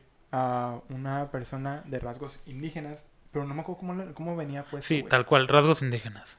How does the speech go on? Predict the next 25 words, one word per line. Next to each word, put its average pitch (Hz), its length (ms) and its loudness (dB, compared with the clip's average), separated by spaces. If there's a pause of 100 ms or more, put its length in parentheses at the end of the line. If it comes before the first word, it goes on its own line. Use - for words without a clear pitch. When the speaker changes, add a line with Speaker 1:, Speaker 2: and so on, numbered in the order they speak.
Speaker 1:
Sí, 147 240 -2
¿verdad? 165 440 2 (800)
Y 131 140 -4
este, 123 480 -6 (400)
y 131 460 -6
salía 123 260 -8
que 160 140 -4
sonreía, 143 520 -4 (460)
¿o 143 80 -2
no? 139 220 -2
Speaker 2:
No, 135 160 8
Speaker 1:
¿O - 20 4
nomás 139 160 2
Speaker 2:
estaba, 156 240 10
Speaker 1:
era 165 60 12
su - 80 -8
cara? 135 100 -2
Speaker 2:
estaba 165 220 10
como, 123 400 2
estaba 165 200 2
como 156 160 4
tristón, 123 460 0
mirando 127 240 2
hacia 135 140 2
abajo 110 260 -4